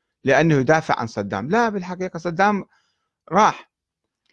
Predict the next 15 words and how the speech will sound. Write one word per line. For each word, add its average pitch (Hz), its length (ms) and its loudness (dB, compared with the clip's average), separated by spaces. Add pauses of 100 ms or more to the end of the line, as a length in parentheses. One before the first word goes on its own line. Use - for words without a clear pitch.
(340)
آه، 135 680 0
المرجعية 139 720 -2
الدينية 160 320 -2
تعاملت 175 680 -2
قمة 180 460 0
في 131 140 -8
الإدراك 135 600 -4
والموضوعية، 104 920 -4 (680)
يدافع 110 360 -2
عن 95 80 -6
السيد 90 240 -8
السيستاني 98 600 -10 (440)
الأخ 107 200 -6
حسين 123 460 -4
اللامي. 95 440 -4